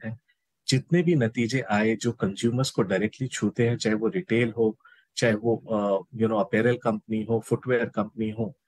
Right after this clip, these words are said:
हमने, सबने देखा कि एक demand slowdown feel हो रहा है और clearly second half में ही expectation है,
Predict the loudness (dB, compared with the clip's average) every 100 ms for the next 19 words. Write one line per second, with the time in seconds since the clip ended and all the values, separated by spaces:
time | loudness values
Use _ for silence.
0 | _ _ 0 2 2 2 0 -2 0 4
1 | 2 4 0 0 -2 0 -2 -2 -2 0
2 | 2 2 0 0 0 -2 -4 -2 -2 -2
3 | -4 -12 -10 -8 -6 -8 -14 _ _ _
4 | -8 -2 0 2 4 4 2 0 0 0
5 | 2 0 -2 -2 -2 0 -2 -4 -8 -6
6 | -4 -2 -2 0 -2 -2 -4